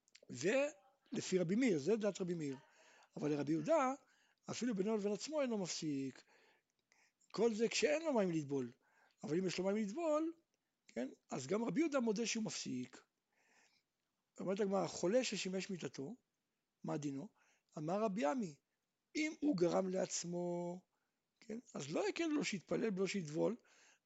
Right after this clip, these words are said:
ואפילו אם יכול לחלות ולמות, כן? בגלל הטבילה, לא יקל לו עליו. אבל אם זה היה באונס", כלומר, הוא ראה קרי באונס, "אז לא מטריחים עליו ומתפלל." רבי חגי אמר בשם רבי אבא בר זביידי,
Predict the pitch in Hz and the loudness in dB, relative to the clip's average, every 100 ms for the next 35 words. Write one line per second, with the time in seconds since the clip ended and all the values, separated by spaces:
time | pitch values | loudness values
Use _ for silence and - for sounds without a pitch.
0 | - 151 262 285 233 285 254 277 302 285 | -2 0 0 0 0 2 0 0 0 0
1 | 320 330 - - _ _ _ - 262 220 | 0 -2 -4 -14 _ _ _ -10 -8 -6
2 | 196 202 185 165 160 147 240 330 302 302 | 0 2 4 2 2 0 -2 -2 0 2
3 | 269 233 214 - _ - - - _ - | 4 4 0 -6 _ -20 -20 -20 _ -2
4 | 160 247 226 220 170 196 - 196 175 170 | 2 4 6 6 6 2 0 -2 -4 -4
5 | 160 156 170 - 180 156 139 170 190 349 | -2 0 0 2 2 2 0 -6 -8 -8
6 | - - _ - - _ _ - 143 190 | -8 -12 _ -20 -20 _ _ -8 -2 0
7 | 254 208 208 180 196 196 302 262 196 185 | 0 0 0 0 0 0 0 -2 -4 -4
8 | - 165 147 139 131 127 - _ _ - | -4 -2 0 -2 -4 -8 -16 _ _ -20
9 | - - - - 185 170 185 233 233 226 | -20 -20 -20 -10 -2 0 2 2 2 2
10 | 233 208 226 220 180 233 196 208 175 190 | 0 0 0 0 2 2 2 0 2 2
11 | 185 | 2